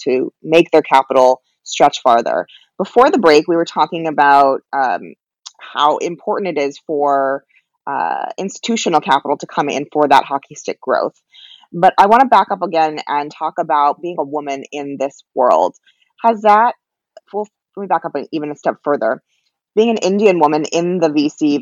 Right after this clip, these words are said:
investment world, do you feel like being a woman and, and being a woman of color, can you just speak to both of those as part of your journey, whether that's helped you or hindered you, and what you think the future of that's going to look like given the current,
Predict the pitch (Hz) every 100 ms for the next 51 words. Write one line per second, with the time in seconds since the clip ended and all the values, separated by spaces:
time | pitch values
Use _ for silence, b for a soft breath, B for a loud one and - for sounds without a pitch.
0 | - 151 139 139 151 90 127 135 135 131
1 | 165 170 170 - 190 185 180 180 170 160
2 | 151 147 _ - 165 170 170 156 175 208
3 | 262 277 170 156 156 151 160 156 160 147
4 | - - - 202 139 117 147 _ _ _
5 | _ 202 196 214 - 220 226 - 156 165
6 | 175 202 175 175 180 143 156 - - 156
7 | 165 143 151 156 143 151 151 147 151 151
8 | 143 135 - - 180 - 170 151 165 156
9 | 156 147 147 - 147 135 131 156 175 180
10 | 170 147 - 156 147 - - 151 131 139
11 | - 147 143 - - 143 139 135 131 -
12 | 135 139 139